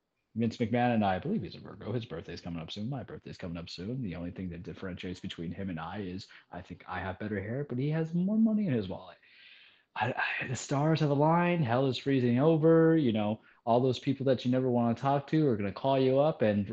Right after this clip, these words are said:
you know, Virgos and Mars, or whatever the hell they call it these days, because we don't follow astrology. I agree with Vince McMahon on some things. But before we go into the hot topic debate of things, let's do some catch-ups, shall we?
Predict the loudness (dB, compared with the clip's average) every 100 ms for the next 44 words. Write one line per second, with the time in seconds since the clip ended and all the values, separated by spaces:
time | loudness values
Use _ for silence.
0 | -2 0 0 -2 -4 -2 2 4 4 4
1 | 2 4 4 4 2 2 2 2 4 2
2 | 2 0 2 0 0 2 4 4 2 -4
3 | -4 -2 -2 0 0 0 0 2 2 0
4 | -2 -20 _ -20 -14 -10 -6 -4 0 0
5 | 2 0 -2 -2 -2 -2 -4 -10 _ -8
6 | -4 -4 0 0 -2 8 10 12 12 10
7 | 10 10 10 8 8 4 8 8 8 -2
8 | 4 6 6 2 2 2 2 12 12 12
9 | 12 12 12 8 10 12 12 6 -8 -14
10 | -16 -18 _ _ _ -4 -2 2 2 2
11 | -2 -4 -6 -14 _ -12 -10 -8 -6 -6
12 | -6 -2 0